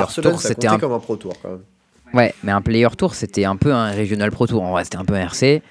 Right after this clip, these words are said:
Speaker 2: Alors, il y avait le Limité, le Construit, c'était cool, mais il y avait pas Reduke.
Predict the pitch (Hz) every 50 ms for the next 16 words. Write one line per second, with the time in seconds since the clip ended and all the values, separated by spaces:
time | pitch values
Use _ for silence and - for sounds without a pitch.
0 | _ - - 104 107 104 104 - - 107 117 135 147 156 160 160 147 139 135 131
1 | 131 131 131 123 135 123 117 - 117 107 - - 120 - - 87 98 92 - 185
2 | 185 147 113 101 98 98 101 - 135 120 117 110 101 92 80 - -